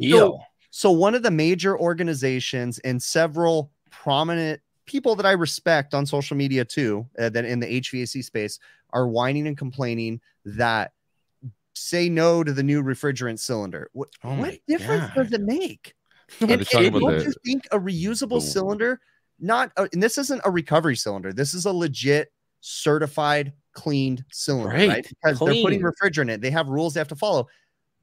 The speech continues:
Speaker 2: Isn't that gonna help the environment by not
Speaker 1: Right.
Speaker 2: wasting a bunch of crap making disposable cylinders that we
Speaker 1: Right.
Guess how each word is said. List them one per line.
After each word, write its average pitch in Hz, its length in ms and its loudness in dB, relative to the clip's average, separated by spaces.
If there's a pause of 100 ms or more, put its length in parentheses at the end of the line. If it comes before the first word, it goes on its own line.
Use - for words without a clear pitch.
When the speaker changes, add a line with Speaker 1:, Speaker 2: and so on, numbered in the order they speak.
Speaker 2:
Isn't 185 160 -4
that 269 120 -2
gonna 277 140 -2
help 156 320 -2
the 254 100 -4
environment 247 440 0
by 175 120 0
not 185 220 2
Speaker 1:
Right. 165 160 -6
Speaker 2:
wasting 185 420 -4
a 202 40 -4
bunch 202 200 -2
of 185 80 -8
crap 165 340 -2
making 175 300 -4
disposable 160 640 -4
cylinders 233 440 -4
that 156 120 -2
we 143 80 0
Speaker 1:
Right. 127 80 -4